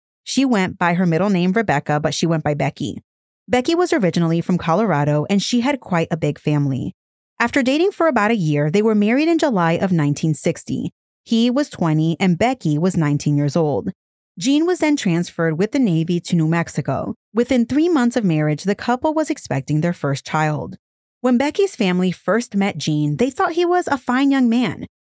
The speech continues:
Becky's family told the L A Times, quote, "He was like any other guy. I mean,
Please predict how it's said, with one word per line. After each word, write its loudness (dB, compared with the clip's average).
Becky's 0
family 0
told 0
the -4
L 0
A 0
Times, -2
quote, 0
"He 0
was -2
like 2
any 2
other 2
guy. 0
I 0
mean, 2